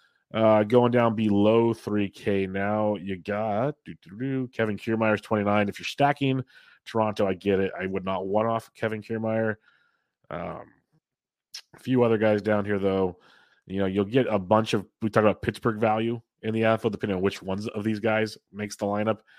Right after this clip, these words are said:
So you got that going for you. Other than that, nothing immediately stands out like it has been in recent weeks. Like, Jarren Duran might get the start for Boston. He stole a bag on Monday. He's interesting for Sonny Gray, but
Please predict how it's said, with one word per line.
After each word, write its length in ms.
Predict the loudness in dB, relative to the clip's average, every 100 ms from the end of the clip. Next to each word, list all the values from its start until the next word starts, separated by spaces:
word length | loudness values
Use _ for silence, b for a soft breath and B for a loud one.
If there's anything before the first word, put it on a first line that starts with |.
| b b b
So 140 | -4
you 60 | -2
got 180 | -2 0
that 180 | 0 0
going 240 | -2 -4
for 260 | -4 -2 0
you. 340 | 2 2 0 -6 _ _ _ _ _ _ _ _ _ _
Other 180 | 0 2
than 100 | 2
that, 200 | 4 4
nothing 260 | 2 0 -2
immediately 500 | -2 -2 -4 -2 -4
stands 340 | -4 -4 -2
out 60 | -2
like 160 | -2
it 80 | -4
has 220 | -2 -2
been 140 | -2 -4
in 100 | -4
recent 320 | -6 -8 -8
weeks. 420 | -4 -4 -6 -10
Like, 160 | -8 -6
Jarren 260 | -2 -2
Duran 300 | 0 0 0
might 200 | 0 -4
get 140 | -8 -12
the 80 | -10
start 320 | -6 -6 -6
for 80 | -4
Boston. 380 | -2 -2 -4
He 40 | -8
stole 240 | -4 -4
a 20 |
bag 340 | -4 -6 -6 -6
on 240 | -4 -4 0
Monday. 460 | -2 0 0 0 -4 b b _
He's 200 | -4 -2
interesting 440 | -2 -4 -6 -4
for 100 | -2
Sonny 260 | -2 -2 0
Gray, 280 | 2 2
but 180 | 2 -2